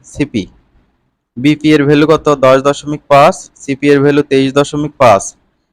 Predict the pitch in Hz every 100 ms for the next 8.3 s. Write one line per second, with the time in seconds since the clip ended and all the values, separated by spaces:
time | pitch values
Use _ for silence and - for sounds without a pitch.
0 | - 135 147 147 139 139 151 147 147 139
1 | 143 127 113 - _ _ _ _ _ _
2 | _ - 135 139 156 156 131 139 147 190
3 | - _ _ _ _ _ _ _ _ _
4 | _ _ _ _ _ _ - _ - _
5 | _ _ _ _ _ _ _ _ _ _
6 | _ _ _ _ _ _ _ - 147 -
7 | 147 107 - - _ _ _ - 117 110
8 | 131 139